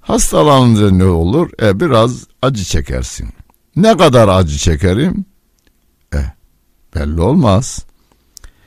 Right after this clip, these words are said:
Bir sene de götürebilir veya iyi olursun veya kalıcı bir hastalık olabilir. Ne kadar uzunu? E, yüz yıl.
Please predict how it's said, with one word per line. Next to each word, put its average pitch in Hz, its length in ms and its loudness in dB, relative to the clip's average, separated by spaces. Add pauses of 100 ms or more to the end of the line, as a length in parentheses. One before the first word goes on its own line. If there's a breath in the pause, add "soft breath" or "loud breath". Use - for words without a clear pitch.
(540 soft breath)
Bir 180 60 -4
sene 101 360 2
de 95 60 2
götürebilir 78 960 -2 (420)
veya 113 380 4
iyi 101 220 6
olursun 92 800 0 (1000)
veya 80 420 -2
kalıcı 92 420 0
bir 92 60 0
hastalık 76 480 -4
olabilir. 69 800 -8 (160)
Ne 131 200 2
kadar 185 300 2
uzunu? 117 600 2
E, 101 80 -2
yüz 135 380 2
yıl. 62 180 -2